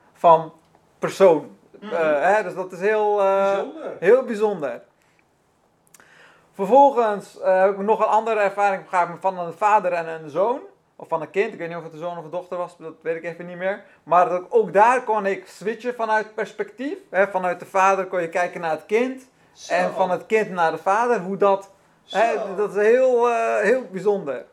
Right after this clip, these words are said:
Speaker 2: Zo.
Speaker 1: Maar daarna kwam nog de meest bijzondere. En die, eh, de, de, die, die, die, die gaat ons echt, eh, hè, verder helpen, heb ik het idee. Het was een, een slaapfeestje. En jullie weten hoe het gaat bij een slaapfeestje.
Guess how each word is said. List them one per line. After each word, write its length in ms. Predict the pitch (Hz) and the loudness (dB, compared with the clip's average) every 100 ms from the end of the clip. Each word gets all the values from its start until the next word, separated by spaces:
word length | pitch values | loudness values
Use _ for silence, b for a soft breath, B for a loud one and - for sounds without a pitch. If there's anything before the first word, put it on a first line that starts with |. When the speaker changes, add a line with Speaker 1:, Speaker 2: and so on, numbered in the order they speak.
| _ | _
Speaker 2:
Zo. 560 | - - 294 226 - - B B B B B | -20 -14 -12 -12 -14 -20 B B B B B
Speaker 1:
Maar 120 | 175 | 2
daarna 380 | 180 226 277 285 | 4 6 6 4
kwam 220 | 254 254 | 2 0
nog 200 | 226 175 | 0 2
de 140 | 202 208 | 0 4
meest 340 | 226 254 - | 4 4 -2
bijzondere. 500 | 190 214 247 254 254 269 254 | -4 -2 0 0 0 0 -4
En 180 | 196 170 | -6 -8
die, 280 | 220 226 214 | -6 0 2
eh, 360 | 214 202 202 | 2 0 -2
de, 200 | 196 190 185 | 0 0 0
de, 140 | 180 | -10
die, 260 | 180 190 175 | -8 -10 -10
die, 200 | 185 190 | -10 -10
die, 240 | 202 185 | -10 -12
die 180 | 196 202 | -8 -4
gaat 200 | 196 180 | -4 -4
ons 180 | 190 190 | -8 -8
echt, 220 | 185 - | -8 -8
eh, 340 | 180 170 165 160 | -6 -4 -4 -2
hè, 180 | 202 156 - | -2 -2 -2
verder 260 | 202 208 | -2 -2
helpen, 340 | 196 220 214 208 | -4 -4 -4 -6
heb 120 | 208 | -6
ik 100 | 202 | -10
het 100 | 196 | -10
idee. 360 | 202 196 233 - _ _ _ _ _ _ _ _ B B B B | -4 -4 -6 -14 _ _ _ _ _ _ _ _ B B B B
Het 180 | - 160 | 2 4
was 280 | 208 240 - | 4 2 0
een, 340 | 226 202 185 | 0 -2 -4
een 160 | 185 175 | -8 -10
slaapfeestje. 760 | - 240 240 - 156 131 131 - - | -2 2 2 0 -10 -10 -14 -20 -14
En 140 | 147 | -12
jullie 140 | 156 165 | -12 -4
weten 280 | 196 196 175 | 0 0 -2
hoe 80 | 175 | -12
het 100 | - | -2
gaat 320 | 185 190 165 | 0 0 0
bij 140 | 175 | -4
een 60 | 175 | -4
slaapfeestje. 920 | 180 175 190 190 196 185 190 196 | -2 0 0 0 -4 -4 0 -2